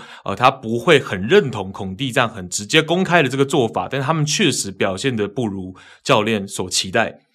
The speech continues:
最多就讲到这样而已了。好，那甚至像是孙兴慜啊，像是 Richarlison 都是以检讨自己为出发。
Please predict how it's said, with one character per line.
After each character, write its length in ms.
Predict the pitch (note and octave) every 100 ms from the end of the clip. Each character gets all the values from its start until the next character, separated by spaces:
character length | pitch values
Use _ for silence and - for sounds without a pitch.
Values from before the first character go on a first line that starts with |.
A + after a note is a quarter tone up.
| _ _ _ _ _ _
最 180 | - E3+
多 220 | C#3+ C#3
就 60 | C#3+
讲 180 | C3+ F2+
到 140 | A#2+
这 100 | B2
样 160 | C3+ G2+
而 180 | F#2+
已 80 | F#2
了。 120 | E2 - _
好， 160 | - -
那 80 | A#2+
甚 160 | A#2+ A#2+
至 140 | A#2
像 140 | A#2+ A#2
是 140 | A#2
孙 220 | A#2 B2
兴 120 | A#2+ B2+
慜 180 | A2+ F2
啊， 160 | F2+
像 160 | F#2 A#2+
是 400 | A2 B2 G#2+ G#2+
Richarlison 560 | G2+ G2+ B2 B2 A2+ G2+
都 140 | C#3
是 200 | C#3 D3
以 160 | G#2+ F#2+
检 180 | G#2+ B2+
讨 140 | G#2+
自 100 | A2
己 160 | - G2
为 140 | G2
出 260 | G2 B2 B2
发。 300 | A#2 A2